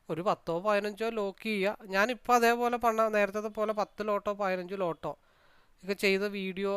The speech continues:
പോസ്റ്റ് ചെയ്താൽ തന്നെ ആൾക്കാർ പി എൻ എൽ ചോദിച്ചു തുടങ്ങും. അതുകൊണ്ട് ഞാനിപ്പോൾ ഒരു ലോട്ടേ ചെയ്യാറുള്ളൂ. അത് മതി തൽക്കാലം പിടിച്ചു നിൽക്കാനൊക്കെ. ഒരു ലോട്ട് വെച്ചിട്ട് പത്ത് ട്രേഡ് ചെയ്താലും അയ്യായിരം രൂപയൊക്കെ നമുക്ക്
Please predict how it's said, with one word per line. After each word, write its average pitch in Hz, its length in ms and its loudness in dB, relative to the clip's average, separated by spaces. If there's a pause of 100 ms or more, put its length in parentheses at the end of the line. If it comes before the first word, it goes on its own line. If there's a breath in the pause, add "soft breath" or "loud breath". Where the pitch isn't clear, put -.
(240)
പോസ്റ്റ് 185 340 -4
ചെയ്താൽ 190 280 2
തന്നെ 190 240 0
ആൾക്കാർ 175 280 0 (120)
പി 175 160 -2
എൻ 165 140 -4
എൽ 170 140 -8
ചോദിച്ചു 156 260 -6
തുടങ്ങും. 147 240 -6
അതുകൊണ്ട് 170 300 -8
ഞാനിപ്പോൾ 180 320 -4
ഒരു 170 160 -8
ലോട്ടേ 170 240 -4 (100)
ചെയ്യാറുള്ളൂ. 139 440 -10 (680 soft breath)
അത് 165 160 -6
മതി 165 200 -4 (140)
തൽക്കാലം 165 420 -2
പിടിച്ചു 160 280 -8
നിൽക്കാനൊക്കെ. 165 480 -6 (120)
ഒരു 170 180 -2
ലോട്ട് 185 280 2
വെച്ചിട്ട് 190 320 -2 (160)
പത്ത് 175 280 -2
ട്രേഡ് 180 260 0
ചെയ്താലും 175 380 0 (680 soft breath)
അയ്യായിരം 175 420 2
രൂപയൊക്കെ 170 300 0 (200)
നമുക്ക് 160 300 -6